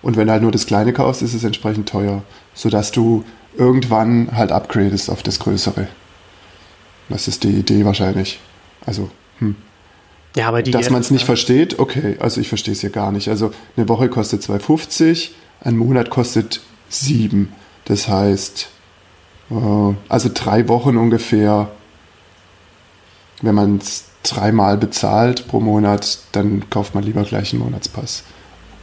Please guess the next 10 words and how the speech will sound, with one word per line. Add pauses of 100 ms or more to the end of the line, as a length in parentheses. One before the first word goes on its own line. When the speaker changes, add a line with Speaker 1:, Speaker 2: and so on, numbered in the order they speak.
(120)
Speaker 1:
Ähm, (960)
mhm. (1500)
Und
aber
was
im
Vergleich
der
digitale
Spiegel